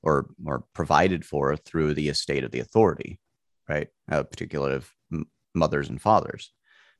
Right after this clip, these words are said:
And so life is granted through the sixth commandment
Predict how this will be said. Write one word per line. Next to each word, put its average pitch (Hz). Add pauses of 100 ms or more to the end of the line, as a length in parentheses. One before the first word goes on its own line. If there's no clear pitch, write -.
(420)
And 80
so 78
life 80
is 71 (340)
granted 101 (200)
through 87
the 73
sixth -
commandment 82